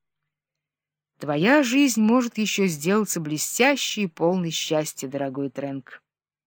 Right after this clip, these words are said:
Благодарение Богу, власть ненавидящего тебя тирана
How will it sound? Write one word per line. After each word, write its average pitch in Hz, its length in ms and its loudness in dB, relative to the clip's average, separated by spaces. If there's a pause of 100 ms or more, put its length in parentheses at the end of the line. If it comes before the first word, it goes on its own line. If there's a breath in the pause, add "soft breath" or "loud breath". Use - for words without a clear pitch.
(500)
Благодарение 180 720 2
Богу, 226 580 2 (140)
власть 185 680 -2 (540)
ненавидящего 202 760 2
тебя 196 340 0
тирана 214 640 2